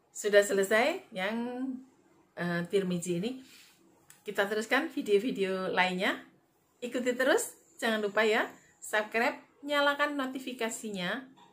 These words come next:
yang sebelah kanan, tombolnya di atas. Jadi kalau udah pencet subscribe, langsung pencet atasnya untuk berlangganan dengan video kita. Bantu kita menuju satu juta, eh,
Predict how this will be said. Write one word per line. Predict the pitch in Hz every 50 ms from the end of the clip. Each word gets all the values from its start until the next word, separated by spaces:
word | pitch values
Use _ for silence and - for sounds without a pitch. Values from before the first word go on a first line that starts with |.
| _ _ -
yang | 180 180 202 214 214
sebelah | - - 196 185 185
kanan, | - 185 185 185 190 208 262 254 - - - - - - - _
tombolnya | - 202 202 202 202 196 196 202 220 226
di | 208
atas. | 185 165 - - 233 254 - - - - - - _ _ _ _
Jadi | _ - 185 240 262
kalau | 262 240 226 185 -
udah | 208 208 208 202 196 202 - _ _ _ _ _ _
pencet | - 202 196 208 196 - - -
subscribe, | - 330 - - - 240 269 - - - -
langsung | 190 220 220 196 180 - - _ _
pencet | _ - - 165 139 - -
atasnya | 151 165 170 175 - 196 190 240 269 262 - - - - - _ _ _ -
untuk | 262 285 294 294 - 294 - 311
berlangganan | 240 196 180 180 185 175 180 202 226 254 262
dengan | 208 180 175 170 170 175 180
video | - 202 175 196 185 180
kita. | - 196 185 - 160 160 165 - - _ _ _
Bantu | - 202 196 196 208
kita | 202 202 202 208 202 190 196
menuju | 190 180 185 202 208 202 214 214 208 202 208
satu | - - - - - - 359 330 311 320 - - - 262 247 240 240
juta, | - - 196 185 185 - 160 156 160 160 165 - - - - - - - - - _ _ _ _ _ _ _ _ _ _ -
eh, | 165 170 170 175 175 175 170 165 165 160 160 160 160 160